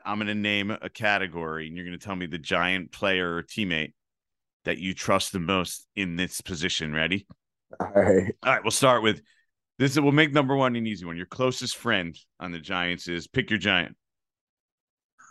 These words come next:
Speaker 2: Closest friend on the Giant. Hmm. Probably say Car-, Cordell Flott.
Speaker 1: Cordell Flott. All right, another rookie third round pick out of L S U.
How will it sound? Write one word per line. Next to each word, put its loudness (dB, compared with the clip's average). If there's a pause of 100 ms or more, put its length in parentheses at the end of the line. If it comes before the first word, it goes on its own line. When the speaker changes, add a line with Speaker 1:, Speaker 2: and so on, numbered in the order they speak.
(440)
Speaker 2:
Closest -2
friend -2
on -2
the -4
Giant. -10 (680)
Hmm. -16 (800)
Probably 6
say 4
Car-, 0 (140)
Cordell 4
Flott. 0 (720)
Speaker 1:
Cordell -2
Flott. 2
All -4
right, 0
another -4
rookie -4
third -2
round 0
pick 0
out 2
of -4
L 0
S -2
U. 0